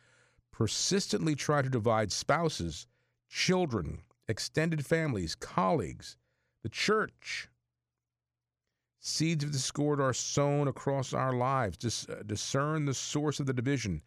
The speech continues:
in the family. Reward unity, not division.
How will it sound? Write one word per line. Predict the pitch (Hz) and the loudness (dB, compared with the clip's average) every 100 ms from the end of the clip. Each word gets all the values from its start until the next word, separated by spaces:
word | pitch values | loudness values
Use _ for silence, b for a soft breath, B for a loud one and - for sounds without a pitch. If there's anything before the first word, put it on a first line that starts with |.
| b b b b | b b b b
in | 113 | 0
the | 113 | 0
family. | - 131 135 123 | 0 0 2 2
Reward | 104 113 107 131 175 131 | 2 2 2 2 2 2
unity, | 127 110 110 | 2 2 2
not | 104 117 113 | 2 0 -2
division. | 113 107 120 90 80 | -2 2 0 -2 -6